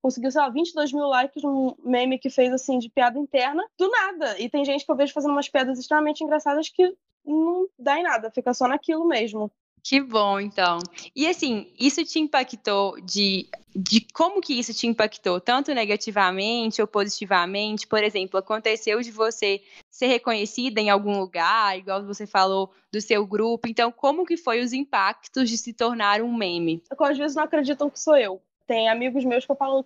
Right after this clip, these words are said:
Speaker 1: eu comento, mas um, um dia, do nada, eu comentei com uma amiga minha, ela, "Não acredito que é você, eu tenho certeza que era a Tula Luana", que é um <laughs> meme também.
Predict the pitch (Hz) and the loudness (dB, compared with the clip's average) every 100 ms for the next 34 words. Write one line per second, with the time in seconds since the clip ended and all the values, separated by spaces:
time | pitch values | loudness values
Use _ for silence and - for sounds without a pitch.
0 | _ 240 262 277 240 240 269 254 226 - | _ 0 2 2 2 -2 0 -2 -4 -8
1 | 233 220 208 214 226 208 240 233 214 226 | -2 -2 -2 -2 -2 0 2 0 0 0
2 | 226 240 - _ _ 233 233 233 240 233 | 2 0 -6 _ _ -4 0 0 2 0
3 | 226 226 226 226 240 254 294 - _ _ | 0 -2 0 0 2 0 -2 -6 _ _
4 | - 254 262 320 339 349 262 302 285 233 | -2 0 2 0 2 0 0 -2 -2 0
5 | 240 208 190 196 208 208 262 285 320 294 | -2 0 2 2 2 0 -2 0 -2 -2
6 | 302 277 - 294 262 269 277 - 269 269 | -2 0 -2 0 2 2 0 0 2 2
7 | 320 277 240 277 311 320 302 302 285 - | 2 -2 -2 -2 -2 0 0 0 -2 0
8 | 320 320 | -2 0